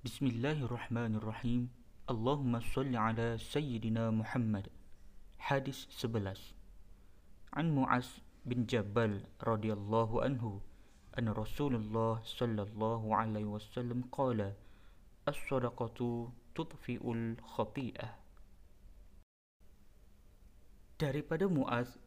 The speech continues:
ibnu Jabal radhiyallahu anhu, bahawasanya Rasulullah sallallahu alaihi wasallam bersabda, Bersedekah akan menghapuskan dosa.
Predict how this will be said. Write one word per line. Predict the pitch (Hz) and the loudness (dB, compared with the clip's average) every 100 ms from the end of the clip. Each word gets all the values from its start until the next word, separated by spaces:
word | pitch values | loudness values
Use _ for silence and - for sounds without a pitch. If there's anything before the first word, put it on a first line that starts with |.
| - | -6
ibnu | 127 117 113 | -4 0 -2
Jabal | - 107 104 120 104 104 - | -2 -4 4 6 6 0 -4
radhiyallahu | 113 107 110 95 98 110 107 120 101 | 0 2 2 0 2 4 4 4 2
anhu, | 131 120 107 101 - - - | 0 0 -2 -6 -12 -18 -10
bahawasanya | 117 110 104 107 123 - 123 107 98 110 - - - | -2 0 2 2 2 0 0 0 0 -6 -16 -20 -4
Rasulullah | 117 104 - 156 117 107 117 120 120 | -2 0 0 0 0 0 0 0 -2
sallallahu | - 127 127 107 104 113 113 110 | -4 -2 0 -2 0 0 2 0
alaihi | - 110 107 107 | -2 -2 -2 -4
wasallam | 110 - 123 120 | -8 -8 -4 0
bersabda, | 123 - - 127 107 104 98 - - - - - - 127 | 0 0 -2 -4 -2 -4 -4 -8 -20 -20 -20 -20 -6 0
Bersedekah | 139 - 147 131 123 127 120 - - - - | 0 0 -2 0 -2 -2 -4 -8 -18 -16 -8
akan | 123 - 131 110 | -4 0 2 2
menghapuskan | 110 147 - 101 - - 104 104 104 | 2 -4 -2 -2 0 0 -2 -2 0
dosa. | 110 98 - | 0 0 -4